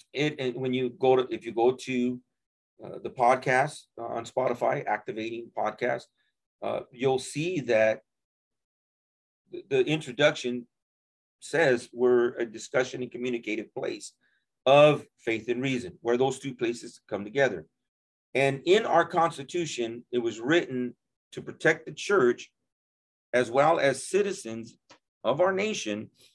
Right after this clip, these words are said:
from a tyrannical government. We have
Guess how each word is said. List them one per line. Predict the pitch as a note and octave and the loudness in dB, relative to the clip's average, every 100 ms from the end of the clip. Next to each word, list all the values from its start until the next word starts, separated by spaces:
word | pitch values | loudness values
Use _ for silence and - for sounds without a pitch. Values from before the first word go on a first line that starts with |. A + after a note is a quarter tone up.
| _ _ _ _ - | _ _ _ _ -4
from | B2+ | 0
a | C3+ | 0
tyrannical | - B2 D3 D3+ C3 C#3+ D3+ | -2 2 2 4 4 2 -2
government. | E3 D#3+ D#3+ G#2+ G#2 A#2 | 0 2 4 2 -6 -6
We | A#2+ A#2 | -6 -6
have | F2+ F#2+ A2 | -2 2 2